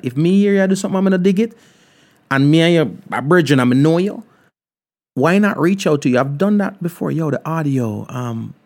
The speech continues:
the audio, you gotta work on that audio, 'cause I do live performances from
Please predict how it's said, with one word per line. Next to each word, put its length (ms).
the 60
audio, 320
you 100
gotta 160
work 200
on 60
that 180
audio, 360
'cause 320
I 200
do 280
live 380
performances 680
from 260